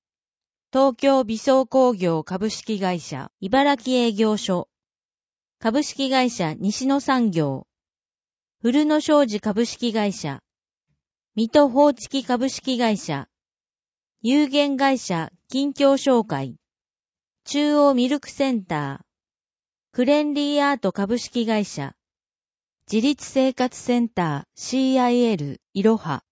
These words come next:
株式会社エムビーシー。総合病院水戸共同病院。社会福祉法人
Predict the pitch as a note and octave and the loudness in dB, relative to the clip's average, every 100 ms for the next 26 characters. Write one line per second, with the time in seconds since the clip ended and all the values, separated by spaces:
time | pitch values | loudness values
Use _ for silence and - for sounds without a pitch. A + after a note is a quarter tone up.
0 | _ _ _ _ _ _ _ _ - A3+ | _ _ _ _ _ _ _ _ -2 0
1 | C#4+ - D4 C4+ C4+ A#3+ - D#3 - E3+ | 0 -2 -6 0 0 0 -2 -4 -2 0
2 | A#3 C4 B3+ B3 - G#3+ F3 - _ _ | 2 2 0 -2 -4 -4 -4 -6 _ _
3 | _ _ _ _ _ _ - C#4 D4 C#4+ | _ _ _ _ _ _ 0 4 4 6
4 | C#4+ C#4 C4+ C#4 C4 G3 D#3 D3+ G3 C4 | 6 6 4 4 4 2 0 -4 2 2
5 | A3 C4+ C#4 C4+ C4+ A#3+ B3+ A#3 G3+ C#3+ | 4 2 4 4 4 4 2 2 0 -2
6 | C3+ - _ _ _ _ _ _ _ - | -6 -14 _ _ _ _ _ _ _ -8
7 | A3 - D4 D4 - D4 C#4 C4 C#4 B3+ | -6 0 2 2 -2 -4 -4 -2 0 0
8 | F3+ D#3+ C#3 | -2 -6 -6